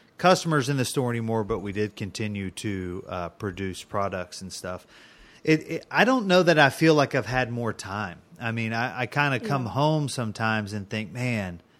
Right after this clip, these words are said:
Speaker 1: you know, my wife and my daughters have all just been kinda, like, chilling today." I come home and y'all are all sitting outside enjoying the
Speaker 2: Yeah.
Speaker 1: afternoon. Uh, and I don't feel jealous of that by any means, because it's been a great time to,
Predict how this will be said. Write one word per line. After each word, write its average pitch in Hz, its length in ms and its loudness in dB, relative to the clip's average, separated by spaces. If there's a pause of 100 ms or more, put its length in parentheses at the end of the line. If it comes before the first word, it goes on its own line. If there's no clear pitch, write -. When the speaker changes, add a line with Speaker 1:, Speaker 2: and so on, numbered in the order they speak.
(640)
Speaker 1:
you 117 100 -10
know, 92 440 -4 (2250)
my 117 220 0
wife 117 560 2
and 104 180 -2
my 101 140 -2
daughters 107 640 2
have 107 160 0
all 110 240 8
just 107 260 -4
been 107 180 -2
kinda, 113 300 0
like, 104 300 -2
chilling 127 500 6
today." 120 340 6
I 113 60 8
come 120 260 4
home 120 360 6
and 113 100 0
y'all 110 180 8
are 113 80 6
all 110 140 6
sitting 139 340 0
outside 117 840 6
enjoying 120 460 6
the 110 80 2
Speaker 2:
Yeah. 113 180 4
Speaker 1:
afternoon. 117 760 0 (600)
Uh, 120 400 6
and 131 140 0
I 127 80 6
don't 180 300 4
feel 143 460 6
jealous 131 540 4
of 107 140 -4
that 117 260 -2
by 113 220 -4
any 143 180 0
means, 117 320 -2
because 120 340 -2
it's 104 140 -6
been 123 160 -6
a 110 40 -4
great 117 260 -2
time 113 240 -2
to, 95 100 -6